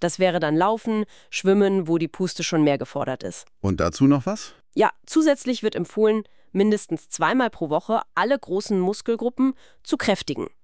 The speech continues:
Speaker 1: also Krafttraining.
Speaker 2: Puh, hundertfünfzig Minuten oder fünfundsiebzig plus Krafttraining. Das klingt erstmal nach einer Hausnummer.
Speaker 1: Ja,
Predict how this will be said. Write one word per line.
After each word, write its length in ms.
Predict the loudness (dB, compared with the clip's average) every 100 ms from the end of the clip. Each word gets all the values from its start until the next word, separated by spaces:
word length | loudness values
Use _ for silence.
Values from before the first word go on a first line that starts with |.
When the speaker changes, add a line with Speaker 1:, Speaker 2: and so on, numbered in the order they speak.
| -2
Speaker 1:
also 380 | 0 2 0 -2
Krafttraining. 580 | -6 -6 -6 -10 -10 -12 -16 _ _
Speaker 2:
Puh, 500 | -18 -6 -2 -2 -4 -10 -18 -20 -20 -4 2
hundertfünfzig 640 | 4 4 0 -2 -2 0
Minuten 440 | 2 2 0 -4
oder 260 | -2 0 0
fünfundsiebzig 800 | 2 2 2 0 -4 -6 -6 -6
plus 240 | -6 -6
Krafttraining. 800 | -6 -6 -8 -8 -6 -4 -6 -8 -16 _ _ _ -16
Das 180 | -14 -4
klingt 220 | -2 0
erstmal 280 | -2 0 2
nach 120 | 2
einer 140 | 2
Hausnummer. 500 | 0 0 0 0 -2 -8 _
Speaker 1:
Ja, 340 | 0 2 0